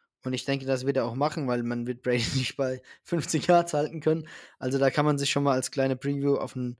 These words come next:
coolen Moment freuen, wenn dann wahrscheinlich das ganze Stadion, äh, ihn da, äh, gebührend feiert. Äh, vielleicht ist das dann auch der Augenblick, wo er dann über diese Niederlage so ein bisschen hinwegkommt, äh, wenn er da sein altes Team,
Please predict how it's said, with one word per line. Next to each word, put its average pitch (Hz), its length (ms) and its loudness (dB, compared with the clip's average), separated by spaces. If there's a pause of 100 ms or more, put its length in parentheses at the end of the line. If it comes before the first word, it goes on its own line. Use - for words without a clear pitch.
(280)
coolen 180 260 8
Moment 156 300 4
freuen, 143 320 2
wenn 131 120 -2
dann 131 120 -2
wahrscheinlich 127 380 -4
das - 160 -10
ganze 135 240 -2
Stadion, 127 640 2
äh, 117 300 -2
ihn 123 200 -6
da, 120 300 -2 (440)
äh, 120 160 -4
gebührend 131 460 0
feiert. 151 460 2 (800)
Äh, 123 160 -10
vielleicht 127 420 0
ist - 180 -8
das 131 140 -2
dann 127 160 -2
auch 120 100 -4
der 117 160 -2
Augenblick, 123 360 -4
wo 127 100 0
er 123 80 2
dann 120 160 -2
über 123 220 -6
diese 123 240 -4
Niederlage 123 520 2
so 120 100 -4
ein 120 80 -2
bisschen 117 240 -8
hinwegkommt, 117 580 -8
äh, 113 200 -6
wenn 117 140 -4
er 120 80 -2
da 117 140 -2
sein 113 160 -6
altes 117 260 -10
Team, 151 300 -10